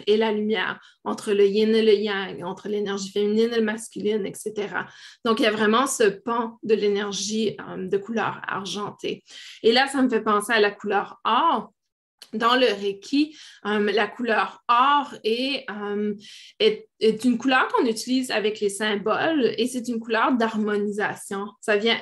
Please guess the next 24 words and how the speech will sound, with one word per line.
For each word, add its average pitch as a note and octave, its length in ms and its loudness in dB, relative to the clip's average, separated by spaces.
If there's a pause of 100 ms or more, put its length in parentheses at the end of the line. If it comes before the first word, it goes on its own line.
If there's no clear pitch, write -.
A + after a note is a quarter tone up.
(100)
harmoniser A3+ 840 0
l'énergie. G3 760 -8 (460)
Donc, A3 180 2
la A3 100 2
couleur G#3+ 560 0
or, A#3 440 2
pour G#3+ 180 -2
moi, A3+ 180 -2
est A#3 120 -6
une G3 160 -2
couleur G3 340 -4
d'harmonie. G#3+ 880 -2 (340)
Souvent, C4+ 800 2
euh, G3+ 220 -2
dans G3+ 220 0
des G3+ 300 0
techniques B3+ 340 0
énergétiques G#3+ 640 0
que A3+ 80 2
j'ai G#3+ 140 2
appris - 260 0
auparavant, A3 580 2
on A#3 80 2
utilise B3+ 640 4